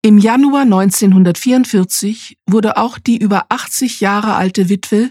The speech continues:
Sophie Kotz nach Theresienstadt verschleppt. Mit der letzten in Forchheim verbliebenen Jüdin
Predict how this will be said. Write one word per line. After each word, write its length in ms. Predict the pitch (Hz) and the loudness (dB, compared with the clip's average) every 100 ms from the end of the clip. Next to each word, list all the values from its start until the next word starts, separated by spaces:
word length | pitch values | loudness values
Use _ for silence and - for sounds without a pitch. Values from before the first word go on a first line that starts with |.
| _ | _
Sophie 460 | - 185 180 185 | -4 -2 0 -2
Kotz 720 | 185 - 180 196 - - - - | -4 -2 0 0 -4 -8 -8 -2
nach 200 | 196 196 | -2 -2
Theresienstadt 880 | - 190 180 160 160 165 - 156 - | -2 0 2 2 0 -2 -4 -6 -6
verschleppt. 720 | 196 190 156 - _ - - _ _ _ _ _ _ _ _ _ _ _ - | -8 -6 -6 -8 _ -20 -20 _ _ _ _ _ _ _ _ _ _ _ -2
Mit 160 | 226 220 | 0 2
der 100 | 208 | 0
letzten 560 | 240 269 - - 254 | 0 -4 -6 -2 0
in 140 | 208 196 | 2 0
Forchheim 500 | 196 196 190 208 190 | 0 -2 -2 -2 0
verbliebenen 540 | 185 185 185 175 175 | -2 0 2 4 4
Jüdin 640 | 175 208 190 151 156 190 | 4 2 2 0 0 -2